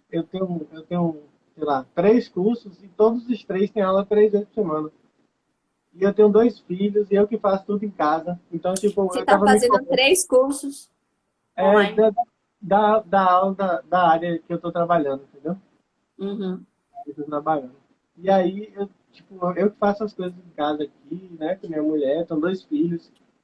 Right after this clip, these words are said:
Speaker 1: Então, eu tava me cobrando muito, tava fazendo as coisas assim, sabe?
Speaker 2: Uhum.
Speaker 1: É,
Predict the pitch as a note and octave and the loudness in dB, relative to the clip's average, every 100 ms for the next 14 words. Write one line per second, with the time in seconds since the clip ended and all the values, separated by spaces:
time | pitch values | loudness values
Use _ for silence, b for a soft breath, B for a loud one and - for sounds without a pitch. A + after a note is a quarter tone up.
0 | - E3 G3 G#3 G#3+ A3 G#3+ G#3 F#3+ G#3+ | -12 -6 0 4 4 4 2 2 4 4
1 | A#3 F#3+ G#3 A#3 - G#3 G3+ G3 G#3+ F3+ | 4 4 2 2 -2 -2 0 2 2 2
2 | F#3+ G3 F#3 - F3 F3+ F3+ - F3 F3 | 0 -2 -4 -4 -2 -2 -6 -6 -6 0
3 | E3+ F#3+ A#3+ _ _ _ _ _ _ _ | 0 0 -6 _ _ _ _ _ _ _
4 | - A3+ A3+ G#3 G3 _ _ _ - D3+ | -16 -14 -12 -12 -12 _ _ _ -12 -4
5 | D3+ D3+ D3 C#3 | -2 0 -2 -4